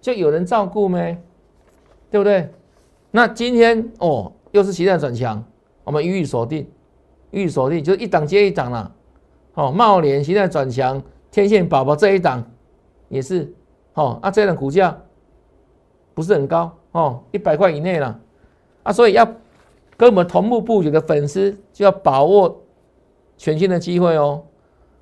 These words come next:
哦，如果你之前错过了都没关系，现在都来得及。好，跟老师同步布局，形态转强股，办理入会，请你在line里面留言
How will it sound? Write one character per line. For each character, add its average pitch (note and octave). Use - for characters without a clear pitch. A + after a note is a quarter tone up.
哦， D#3
如 F#3+
果 A3+
你 F3
之 G#3+
前 F#3
错 G#3
过 G3
了 D#3
都 G3
没 F#3
关 F#3+
系， F#3+
现 A#3+
在 A3+
都 A3+
来 G3+
得 F3+
及。 C#3+
好， C#3+
跟 C4+
老 F3+
师 A#3+
同 A3
步 B3
布 A3
局， D#3
形 F#3
态 A3+
转 D#3
强 D#3+
股， C3
办 A#3+
理 E3+
入 G3+
会， G3+
请 G3
你 F3+
在 F#3+
line G3
里 C#3
面 F3+
留 D#3
言 C#3+